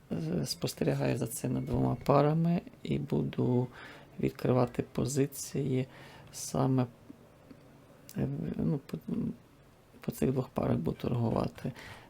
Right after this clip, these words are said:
Залежно від того, на якій, е, парі буде сприятлива ситуація, на цій парі буду і відкривати.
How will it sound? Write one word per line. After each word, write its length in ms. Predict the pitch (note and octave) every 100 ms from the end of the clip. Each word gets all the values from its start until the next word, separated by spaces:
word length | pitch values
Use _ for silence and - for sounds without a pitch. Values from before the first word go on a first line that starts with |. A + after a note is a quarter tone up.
| -
Залежно 460 | C#3+ C3 C3+ C3+
від 120 | C3 C3+
того, 380 | C#3 C3 B2+ B2+
на 240 | C3 B2+
якій, 540 | B2 - - A#2+ - -
е, 360 | - B2+ C3 B2+
парі 320 | - B2+ C3 -
буде 420 | D3+ - C#3+ C#3 - -
сприятлива 420 | - - B2 C#3
ситуація, 680 | C3+ - - D3+ D#3+ - C#3+ C#3+ - - - - - - - -
на 80 | C3
цій 180 | C3 C#3
парі 300 | C3+ C3 B2
буду 500 | C#3 - D3 C3+ -
і 140 | - C3+
відкривати. 680 | B2+ - - - - -